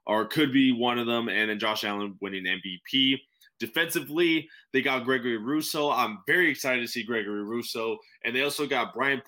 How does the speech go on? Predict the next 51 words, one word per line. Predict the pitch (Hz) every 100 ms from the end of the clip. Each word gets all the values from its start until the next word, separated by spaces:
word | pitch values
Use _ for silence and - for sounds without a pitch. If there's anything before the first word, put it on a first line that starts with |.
| -
Poyer. | 139 135 131
Not | 160
a |
lot | 190
of | 180
people | 160 135
talked | 156 151
about | 147 143
him. | 123
He | 170
was | -
tenth | - 180 190
in | 160
the |
league | 123 131 151 -
with | 120 107
solo | - 135 127
tackles | - 135 131
with | 117
a | 98
hundred | 120 120 110
and | 101
one. | 107 113
He | 117 117
had | 98 -
two | 131
interceptions | 131 123 123 117 120 107
this | 110 -
year. | 117 113 - - -
Not | 165 180
the |
greatest, | 143 139 131 131 -
but | 117 110
he | 113
did | 113 127 113
have | 113 104
one | 110 107
against | 104 98
Russell | 110 101 98
Wilson | 104 - 98
in | 90
the | 90 -
forty-four | 104 101 95 98 90
to | 87
thirty-four | 95 90 - 90 82
win | 82 92 87 -
against | 101 98 98
the | -
Seahawks. | 90 - 107 101 98 95 - - - -
So, | - 117 110 87
um, | 107 104 104